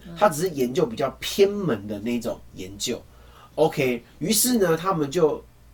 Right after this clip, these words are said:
Speaker 2: 做了，哎，里面还真的有人是曾经得过真正诺贝尔奖的人哦，所以是真的很厉害的人哦。
Speaker 1: 嗯。
Speaker 2: 好，他反正就做了一个研究课题，反正就在指，在指运气，因为后来发现就是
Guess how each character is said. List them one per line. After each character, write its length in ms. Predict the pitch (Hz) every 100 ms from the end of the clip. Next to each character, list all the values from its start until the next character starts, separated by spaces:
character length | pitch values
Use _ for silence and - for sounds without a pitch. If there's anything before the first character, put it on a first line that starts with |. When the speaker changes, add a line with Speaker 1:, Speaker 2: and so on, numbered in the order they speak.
| -
Speaker 2:
做 240 | - 220 165
了， 280 | 117 98 - - - - -
哎， 60 |
里 180 | 143 131
面 140 | 160 196
还 100 | 165
真 140 | 175
的 80 | 165
有 120 | 123
人 140 | 104
是 180 | 107 143 - -
曾 200 | - 120
经 140 | 123 139
得 100 | 120
过 160 | 123
真 280 | - 156 143
正 220 | 143 139
诺 120 | 131 123
贝 160 | 117
尔 100 | 107
奖 120 | 104 101
的 80 | -
人 80 | -
哦， 100 | - -
所 140 | 185
以 40 |
是 80 | 180
真 220 | 175 180
的 120 | 170 143
很 160 | 120
厉 140 | 131 151
害 80 | 127
的 80 |
人 160 | 101 90
哦。 140 | 90 92
Speaker 1:
嗯。 80 | - - -
Speaker 2:
好， 120 | 104
他 100 | 151
反 160 | 135 120
正 100 | 143
就 120 | 160
做 200 | - 143
了 80 | 117
一 80 | 113
个 400 | 110 104 98 92
研 180 | 104 101
究 160 | 120 117
课 140 | 117
题， 120 | 104
反 120 | 101 92
正 100 | 104
就 80 | 127
在 100 | 123
指， 200 | - 90
在 180 | 120
指 200 | 117 - -
运 180 | 269 196
气， 220 | - -
因 120 | 151
为 80 | 196
后 100 | 190
来 80 | 165
发 220 | - 156
现 160 | 165 147
就 80 | 160
是 140 | 156